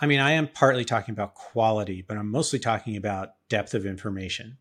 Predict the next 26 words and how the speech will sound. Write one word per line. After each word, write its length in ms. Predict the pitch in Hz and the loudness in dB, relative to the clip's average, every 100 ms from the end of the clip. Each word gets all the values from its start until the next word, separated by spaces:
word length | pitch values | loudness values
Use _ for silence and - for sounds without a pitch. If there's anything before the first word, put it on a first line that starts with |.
| - | -12
So 200 | - 117 | -6 -4
if 120 | 120 | -2
your 100 | 117 | -4
ghostwriter 840 | - 127 170 - 143 120 110 101 | 4 4 4 2 4 4 2 2
is 180 | 117 107 | -2 -4
producing 500 | - 104 110 113 127 | -4 -2 -2 -2 -2
something 440 | 107 110 98 101 95 | -2 -4 -6 -8 -8
that's 240 | 95 - | -8 -8
genuinely 640 | 101 110 120 123 113 104 | -6 -4 -2 -2 -2 -4
useful 500 | 92 110 110 - 98 | -4 -4 -4 -6 -10
and 120 | 90 | -8
teaches 400 | - 123 123 110 | -6 -6 -4 -4
something 400 | - 101 - 95 | -4 -6 -10 -10
real, 480 | 101 143 104 90 90 _ - - - - _ | -2 2 2 0 -8 _ -20 -20 -20 -20 _
you 120 | 180 | -6
know, 300 | 123 104 101 - _ _ _ - | -4 -4 -8 -14 _ _ _ -4
I'm 200 | 139 139 | -2 0
a 40 | |
traditionalist. 720 | - 120 110 - 123 123 - | 0 0 0 0 0 0 0
I 60 | 110 | 0
don't 180 | 104 | -2
love 300 | 104 98 107 | -6 -6 -4
the 120 | 135 131 | 2 2
idea 240 | 135 143 | 4 0
of 80 | 135 | 2
ghostwriters, 640 | 151 147 - 139 143 | -2 -2 -2 -2 -2